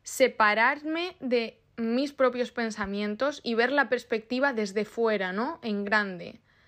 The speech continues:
En cuál es el sentido de todo esto. No cuál es el sentido de esta relación en concreta, no cuál es el sentido de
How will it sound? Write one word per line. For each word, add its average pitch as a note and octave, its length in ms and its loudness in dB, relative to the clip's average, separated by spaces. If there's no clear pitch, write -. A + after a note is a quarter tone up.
En A#3 220 0
cuál B3 240 4
es C#4+ 120 2
el C#4 120 2
sentido B3+ 380 2
de A#3+ 120 4
todo B3+ 440 4
esto. G#3 420 -6
No C#4 200 0
cuál D4+ 180 6
es C4 120 2
el A#3+ 80 2
sentido G#3+ 340 0
de G3+ 160 0
esta G#3 320 0
relación G3 380 -4
en G3 100 -2
concreta, G3 460 -4
no A#3 120 -2
cuál D#4+ 180 2
es - 80 -6
el C#4+ 100 -2
sentido A#3+ 460 0
de G3+ 240 -2